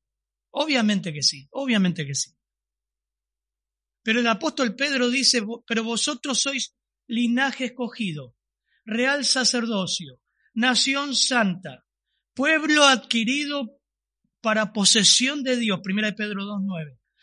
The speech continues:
"a fin de que hagan marchas y cambien la cul-, no, a fin de que anunciéis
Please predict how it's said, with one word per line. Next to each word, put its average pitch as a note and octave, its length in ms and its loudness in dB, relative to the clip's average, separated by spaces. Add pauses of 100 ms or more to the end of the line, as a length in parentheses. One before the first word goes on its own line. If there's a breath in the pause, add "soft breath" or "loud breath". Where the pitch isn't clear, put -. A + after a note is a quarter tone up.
(280 soft breath)
"a C4 320 4
fin E4+ 580 0
de C#4 240 -2
que C4+ 140 -2
hagan C#4+ 520 2
marchas C#4+ 800 2
y A3+ 220 -6
cambien C4+ 640 2
la G3+ 180 0
cul-, G#3+ 260 -6
no, G3 380 0 (440 soft breath)
a B3 240 0
fin D4+ 340 -4
de C4 180 -2
que A#3+ 120 0
anunciéis A3+ 1000 0